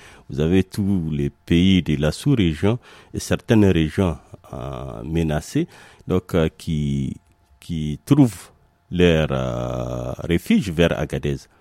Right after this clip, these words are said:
Nous avons les raisons économiques avec les productions agricoles locales et les sites d'orpaillage. Donc plusieurs régions, euh, raisons justifient la présence massive, donc, des déplacés internes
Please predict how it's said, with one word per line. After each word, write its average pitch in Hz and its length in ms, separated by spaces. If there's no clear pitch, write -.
Nous 80 160
avons 85 200
les 87 220
raisons 85 320
économiques 110 760
avec 85 260
les 82 160
productions 85 840
agricoles 80 580
locales 101 460
et 117 380
les 85 140
sites - 300
d'orpaillage. 76 720
Donc - 280
plusieurs 143 540
régions, 101 360
euh, 98 120
raisons 92 460
justifient 107 880
la 90 140
présence 110 720
massive, 101 600
donc, 82 240
des 80 140
déplacés 80 600
internes 113 460